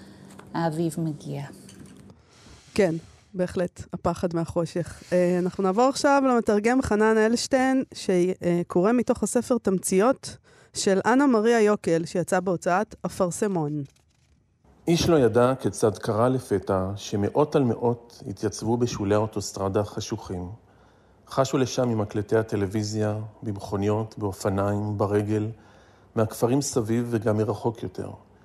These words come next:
Speaker 3: זקנים, צעירים, ילדים, ובהתלהבות ספונטנית צעקו אליו,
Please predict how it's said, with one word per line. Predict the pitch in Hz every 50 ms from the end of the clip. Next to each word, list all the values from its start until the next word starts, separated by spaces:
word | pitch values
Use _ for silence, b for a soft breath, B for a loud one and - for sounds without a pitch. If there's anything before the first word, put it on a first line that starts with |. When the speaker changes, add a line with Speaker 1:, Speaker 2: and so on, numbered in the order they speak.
| b b b b b
Speaker 3:
זקנים, | - - - - 117 110 113 120 120 107 101 98 98 95
צעירים, | - - - 110 101 101 101 101 117 117 117 107 101
ילדים, | 101 98 101 98 98 110 113 113 113 113 113 b b b b b b b b b b b
ובהתלהבות | - 107 110 - 120 113 107 120 147 -
ספונטנית | - - 135 120 110 - 120 117 117 113
צעקו | 113 - - 110 104 104 - 117 110 104
אליו, | 101 98 95 95 92